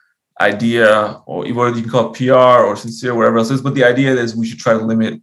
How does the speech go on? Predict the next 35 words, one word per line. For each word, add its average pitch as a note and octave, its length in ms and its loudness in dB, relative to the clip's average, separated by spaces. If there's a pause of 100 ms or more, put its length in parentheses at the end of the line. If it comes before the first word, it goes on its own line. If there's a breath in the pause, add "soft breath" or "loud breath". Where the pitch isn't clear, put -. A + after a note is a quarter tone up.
(140)
you G#2 120 -10
know, E2 220 -8
who G#2+ 100 -14
we're G#2+ 120 -6
killing G2+ 400 -10
to G2 100 -16
the F#2 100 -16
people G2 220 -16
we're G2 80 -10
trying F#2+ 240 -12
to F#2 80 -20
kill. F#2+ 380 -10 (600 soft breath)
Uh, F2+ 220 -6
and G#2 100 -6
that's G2+ 240 -4
kind G#2 160 -4
of F#2 120 -6
the G#2 40 -10
goal G#2 280 -4
of - 80 -18
war F#2 340 -4
now. G2 320 -8
So B2+ 380 -2 (400 loud breath)
I C#3 100 2
think E3+ 180 0
this D3 200 -2
reached C#3 340 -2
an A#2 80 -4
apex C3+ 800 -2
in A2 240 -4
the A2 120 -2
development A#2 760 -2
of - 160 -4
this, G#2 280 -6
uh, G2 340 -2